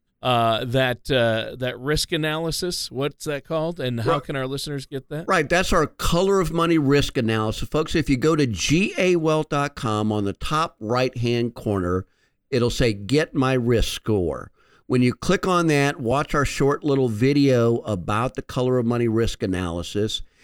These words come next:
Speaker 2: And it's an eleven-question questionnaire that'll start you on, uh, knowing where you're at, uh, in this point in your life on your financial well-being.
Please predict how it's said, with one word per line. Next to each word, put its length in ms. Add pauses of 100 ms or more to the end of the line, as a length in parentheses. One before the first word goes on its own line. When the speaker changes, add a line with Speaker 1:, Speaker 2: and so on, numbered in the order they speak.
(260)
Speaker 2:
And 160
it's 160
an 80
eleven-question 960
questionnaire 840 (340)
that'll 220
start 480
you 260
on, 640 (380)
uh, 140
knowing 420
where 180
you're 240
at, 200
uh, 180
in 180
this 160
point 280
in 80
your 160
life 360 (100)
on 280
your 480 (300)
financial 680
well-being. 640